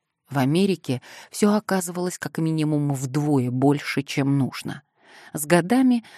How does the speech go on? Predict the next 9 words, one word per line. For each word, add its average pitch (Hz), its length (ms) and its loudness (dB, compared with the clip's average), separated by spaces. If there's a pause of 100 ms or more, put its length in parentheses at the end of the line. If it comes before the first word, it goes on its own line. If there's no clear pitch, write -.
(120)
она 269 200 6
приучилась 226 580 0
просить - 440 -2
контейнер, 131 680 0
чтобы 139 340 0
забрать 135 500 0
недоеденное 131 920 0
с - 60 -10
собой. 143 640 -2